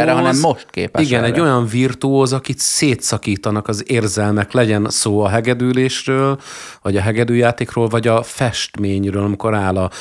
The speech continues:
Speaker 1: vászon előtt, és tudja a kezét irányítani a, a szíve és a,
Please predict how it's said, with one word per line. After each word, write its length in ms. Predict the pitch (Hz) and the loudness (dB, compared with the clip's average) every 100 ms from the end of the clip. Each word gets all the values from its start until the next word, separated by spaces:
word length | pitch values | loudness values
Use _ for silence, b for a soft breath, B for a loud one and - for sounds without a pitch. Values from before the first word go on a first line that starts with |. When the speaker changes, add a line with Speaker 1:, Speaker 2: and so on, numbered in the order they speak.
| B | B
Speaker 1:
vászon 460 | 104 110 95 - 101 | -2 0 0 -2 0
előtt, 440 | 101 104 107 - | 2 0 -2 -2
és 300 | 107 101 - b b b b b _ _ _ _ | -2 -2 -4 b b b b b _ _ _ _
tudja 400 | - 123 - - | -2 -2 -4 -6
a 200 | 113 117 | -2 -2
kezét 420 | - 127 113 113 | 0 0 0 -2
irányítani 760 | 131 117 113 113 113 110 110 110 | -2 0 0 0 -2 -2 -2 0
a, 240 | 110 110 | 0 0
a 100 | - | -2
szíve 440 | - - 120 107 101 | -4 -2 0 2 2
és 300 | 101 101 - | 0 -2 -2
a, 260 | 101 104 | 0 -2